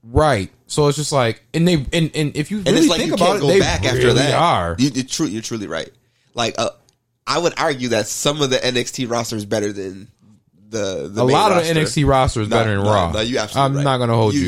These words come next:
Speaker 2: you absolutely right. You absolutely
Speaker 1: But that's
Speaker 2: right
Speaker 1: just
Speaker 2: there.
Speaker 1: probably how they be booking people, 'cause
Speaker 2: Raw,
Speaker 1: I know
Speaker 2: Raw's
Speaker 1: that
Speaker 2: terrible
Speaker 1: they
Speaker 2: at
Speaker 1: have
Speaker 2: booking.
Speaker 1: phenomenal talent.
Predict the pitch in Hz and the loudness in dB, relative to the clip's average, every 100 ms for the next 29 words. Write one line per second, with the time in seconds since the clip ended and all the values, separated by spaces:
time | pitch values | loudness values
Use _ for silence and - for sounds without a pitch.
0 | 90 101 117 101 95 87 60 - 104 95 | 2 0 -4 -8 -8 -6 -6 -6 -6 -4
1 | - 151 185 226 190 - 180 165 151 143 | 0 0 0 -2 -4 -2 0 2 2 0
2 | 127 107 101 127 110 95 104 95 87 95 | 0 -2 -2 -2 -4 -6 -6 -6 -6 -4
3 | 90 90 - _ _ _ - 143 185 175 | -4 -6 -14 _ _ _ -4 0 2 2
4 | 190 160 156 143 131 131 110 143 156 135 | 2 4 4 4 2 2 2 2 2 2
5 | 120 113 110 117 117 113 110 - 120 117 | 0 0 0 0 0 0 -2 0 0 0
6 | 117 107 | 0 -4